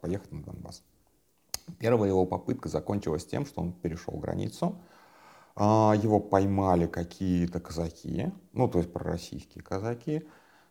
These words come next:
кинули на подвал, пытали, там вывихнули несколько суставов, дико избили, а, несколько дней пытали прям, то есть он познал все прелести русского мира,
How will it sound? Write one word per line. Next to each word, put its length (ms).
кинули 320
на 140
подвал, 840
пытали, 800
там 300
вывихнули 640
несколько 480
суставов, 880
дико 380
избили, 1040
а, 360
несколько 480
дней 240
пытали 680
прям, 360
то 100
есть 140
он 120
познал 440
все 160
прелести 520
русского 360
мира, 380